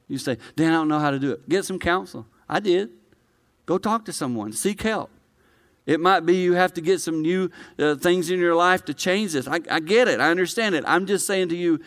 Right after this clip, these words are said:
zingers will destroy your marriage. And some of you in this room right now know what yours are.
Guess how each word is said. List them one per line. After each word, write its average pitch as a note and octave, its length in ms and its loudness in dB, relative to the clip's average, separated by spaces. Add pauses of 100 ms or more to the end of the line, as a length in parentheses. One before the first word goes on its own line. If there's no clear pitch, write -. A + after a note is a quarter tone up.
(200)
zingers G3+ 540 -2
will E3+ 140 -2
destroy F3+ 460 -2
your F3 180 0
marriage. D#3+ 600 -4 (1900)
And B2+ 220 0
some D3+ 180 0
of E3 140 0
you E3 100 2
in D#3 80 0
this D#3 200 -2
room C#3+ 200 0
right C3+ 180 -2
now C3+ 180 -2
know C3 200 -2
what B2+ 160 -4
yours B2+ 240 -4
are. B2+ 300 -6